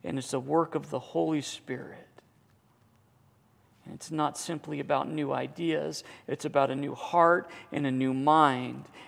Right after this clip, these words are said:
It's about being clothed in the righteousness of Jesus Christ. And they knew this because they saw it, the power of God at work in them. And Paul says, what was it to them?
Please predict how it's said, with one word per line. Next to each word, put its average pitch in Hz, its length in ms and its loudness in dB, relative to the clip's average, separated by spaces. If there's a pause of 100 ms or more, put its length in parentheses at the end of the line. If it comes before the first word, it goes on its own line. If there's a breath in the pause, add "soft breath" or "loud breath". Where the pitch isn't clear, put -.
It's - 180 -2
about 139 360 4
being 147 240 -2
clothed 170 600 2 (240 loud breath)
in 151 140 0
the 135 100 4
righteousness 147 840 4 (220 loud breath)
of 143 240 2
Jesus 147 480 -2
Christ. 135 680 0 (200 loud breath)
And 156 180 0
they 156 140 4
knew 170 400 2
this 156 200 2
because 165 320 -2
they 156 140 0
saw 208 440 8
it, 175 120 6 (240 loud breath)
the 180 80 6
power 185 380 8
of 151 80 -2
God 170 240 8
at 131 120 8
work 160 320 2
in 196 220 0
them. 233 240 6 (220 loud breath)
And 175 120 2
Paul 202 280 12
says, 196 340 6 (160 loud breath)
what 208 220 10
was 208 220 8
it 220 120 6
to 220 100 2
them? 220 280 4